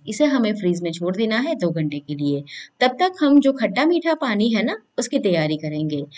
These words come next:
तो इमली को हमने भिगो कर रखा था तो अच्छे से ये गल चुकी है, तो इस तरह से इसे मिक्स कर लेंगे।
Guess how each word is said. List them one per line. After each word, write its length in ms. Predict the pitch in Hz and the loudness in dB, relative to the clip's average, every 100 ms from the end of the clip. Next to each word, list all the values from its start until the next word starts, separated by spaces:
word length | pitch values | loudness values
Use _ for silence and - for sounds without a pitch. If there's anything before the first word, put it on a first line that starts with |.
| - - _ | -18 -18 _
तो 100 | - - | 0 4
इमली 300 | 233 233 285 | 4 4 4
को 120 | 302 | 4
हमने 260 | 285 247 220 | 4 2 2
भिगो 260 | 196 185 | 0 0
कर 160 | 180 202 | 2 0
रखा 320 | 185 - 190 | 0 -2 -4
था 180 | 185 277 | -2 -2
तो 100 | 330 | -2
अच्छे 360 | - - - 294 | -8 -10 0 0
से 160 | 285 262 | 2 0
ये 100 | 269 | 2
गल 200 | 196 156 | 2 2
चुकी 300 | 160 160 160 | -2 -6 -4
है, 180 | 160 156 | -4 -4
तो 120 | 180 | -6
इस 140 | 190 | -4
तरह 260 | 202 185 190 | -2 2 0
से 180 | 196 254 | 0 -4
इसे 500 | - - _ 185 180 | -4 -14 _ -4 -2
मिक्स 260 | 170 170 - | -2 -4 -4
कर 140 | 190 | -4
लेंगे। 360 | 175 175 196 | -2 -2 -2